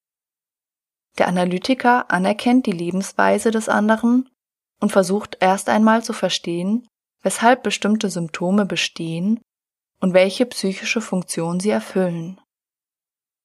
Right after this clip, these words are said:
Dafür wird sich der Analytiker in einer äußerst intensiven Weise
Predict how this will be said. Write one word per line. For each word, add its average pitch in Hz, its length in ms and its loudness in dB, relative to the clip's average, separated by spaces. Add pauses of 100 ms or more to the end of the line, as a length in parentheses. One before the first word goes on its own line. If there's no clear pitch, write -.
(1400)
Dafür 196 380 2
wird 214 160 0
sich - 180 -4
der - 160 4
Analytiker 185 960 -2
in 190 120 -2
einer 180 320 -2
äußerst 220 480 4
intensiven 190 760 2
Weise 202 640 2